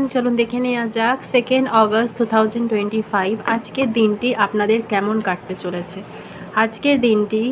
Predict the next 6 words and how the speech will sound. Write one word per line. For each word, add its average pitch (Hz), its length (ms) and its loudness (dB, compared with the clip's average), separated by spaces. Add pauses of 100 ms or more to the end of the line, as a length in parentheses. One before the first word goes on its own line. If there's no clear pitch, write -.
(220)
আমার 220 240 4 (320)
যারা 240 220 4
কালেকটিভরা - 1400 0 (100)
আছেন 208 280 -4 (800)
তাদের 226 320 2 (480)
কেমন 226 320 0